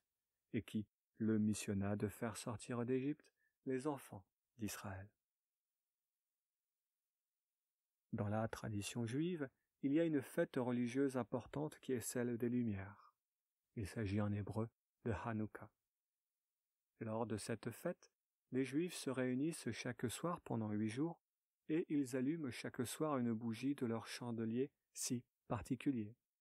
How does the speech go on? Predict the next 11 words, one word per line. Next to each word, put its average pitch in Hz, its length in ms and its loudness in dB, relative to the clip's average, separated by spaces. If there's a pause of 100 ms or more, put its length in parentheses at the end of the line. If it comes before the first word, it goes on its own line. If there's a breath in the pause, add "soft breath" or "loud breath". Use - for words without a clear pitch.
(680)
La 117 140 2
fête 131 340 0
se - 120 0
termine 147 420 -2
quand 147 160 -4
les 143 100 4
huit 143 220 0
bougies 143 500 -2
ont 131 120 0
été 131 520 0
allumées. 127 480 0